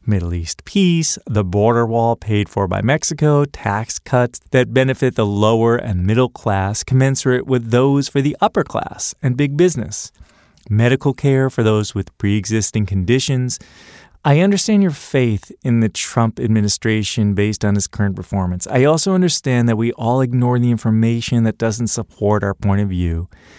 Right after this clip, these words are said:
and find the information that does. However, what surprises me a little bit is the fact that you're willing to overlook all of Trump's historical lies and misdeeds and assume that what he's doing now is actually good for the country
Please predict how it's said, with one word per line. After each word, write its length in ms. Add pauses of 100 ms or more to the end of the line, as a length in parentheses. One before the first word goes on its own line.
(200)
and 160
find 320
the 80
information 520
that 120
does. 400 (240)
However, 400
what 140
surprises 640
me 140
a 60
little 220
bit 180
is 120
the 80
fact 240
that 80
you're 100
willing 380
to 80
overlook 480 (180)
all 320
of 140
Trump's 400
historical 640
lies 400
and 120
misdeeds 580
and 200
assume 460
that 180
what 140
he's 240
doing 400
now 320
is 120
actually 340
good 340
for 120
the 100
country 680